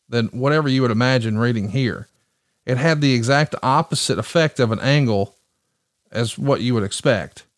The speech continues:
An angle should try to get you to buy tickets for the upcoming shows. Instead, watching this, my gut reaction was to turn it off because it was in such bad taste.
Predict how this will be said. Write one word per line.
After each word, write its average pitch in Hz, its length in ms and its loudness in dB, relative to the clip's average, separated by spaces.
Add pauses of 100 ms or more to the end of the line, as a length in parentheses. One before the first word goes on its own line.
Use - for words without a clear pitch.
(760)
An 123 140 -4
angle 151 580 2
should 139 320 0
try 160 260 0
to 156 80 0
get 135 200 0
you 139 180 0
to 131 60 0
buy 123 200 0
tickets 139 400 -4
for - 120 -6
the 127 120 2
upcoming 117 420 0
shows. 123 640 -2 (460)
Instead, 160 560 0
watching 139 420 0
this, 156 240 0
my 117 120 2
gut 120 240 0
reaction 131 480 0
was 120 140 0
to 110 100 -6
turn 160 220 0
it 120 100 2
off 123 260 2
because 120 280 -2
it 120 60 -2
was 101 140 -4
in 110 120 -2
such 131 340 -2
bad 117 320 0
taste. - 480 -6